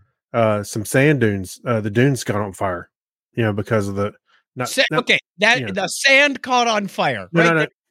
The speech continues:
Speaker 2: tell you
Speaker 1: No, no.
Speaker 2: something's wrong. <laughs>
Speaker 1: No, there's, you know, they got, it's
Speaker 2: Yeah,
Speaker 1: got
Speaker 2: the grass.
Speaker 1: foliage on it, whatever it is, but yeah, that caught on fire. So people were shooting 'em off on the beach,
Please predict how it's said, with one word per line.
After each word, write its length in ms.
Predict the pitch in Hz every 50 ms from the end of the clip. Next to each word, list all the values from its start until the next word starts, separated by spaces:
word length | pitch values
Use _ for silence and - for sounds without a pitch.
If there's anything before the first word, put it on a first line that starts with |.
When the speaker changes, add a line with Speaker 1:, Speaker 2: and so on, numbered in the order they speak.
| _ _
Speaker 2:
tell 120 | 175 170 170
you 100 | 160 160
Speaker 1:
No, 40 | -
no. 20 | -
Speaker 2:
something's 280 | 170 101 92 - - - _ - 117
wrong. 120 | 104 95 - - _
<laughs> 80 | 202 175 - -
Speaker 1:
No, 260 | 165 160 156 156 151
there's, 300 | 143 151 151 147 - - - _ _ -
you 140 | 156 165
know, 180 | 151 139 123 120
they 120 | 120 131
got, 240 | 123 143 143 143 -
it's 120 | 143 - 156
Speaker 2:
Yeah, 80 | 139
Speaker 1:
got 80 | 120 127
Speaker 2:
the 60 | 110
grass. 120 | 127 143
Speaker 1:
foliage 300 | 143 143 131 123 113 101
on 120 | 113 107 104
it, 40 | 110
whatever 300 | 113 120 120 120 113 110
it 60 | 110 113
is, 160 | 113 110 104
but 180 | 104 110 - _ _ _ _ _ _ _ _
yeah, 200 | 151 147 131 117
that 220 | 117 143 165 -
caught 160 | - 143 143 131
on 100 | 123 120
fire. 480 | - - 135 120 110 101 90 87 - _ _
So 320 | - - - 135 127 123
people 320 | 123 - 151 143 - 143 127
were 260 | 123 120 110 98 - _ _ _ _
shooting 220 | _ - 170 147 135
'em 80 | 131
off 180 | 131 123 117 127
on 80 | 113
the 60 | 101 95
beach, 420 | 117 143 139 127 123 - -